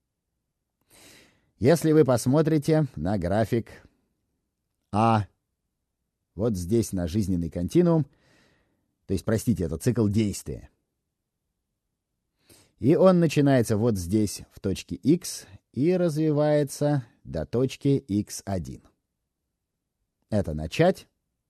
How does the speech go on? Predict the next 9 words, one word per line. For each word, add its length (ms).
это 480
остановить. 680
Кейс 280
этого 200
человека 460
может 240
быть 140
совершенно 640
открытым. 480